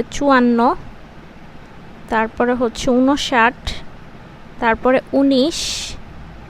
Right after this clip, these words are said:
বাষট্টি, আটানব্বই, আট,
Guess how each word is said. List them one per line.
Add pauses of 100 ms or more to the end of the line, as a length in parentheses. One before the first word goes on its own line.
(480)
বাষট্টি, (1600)
আটানব্বই, (1800)
আট,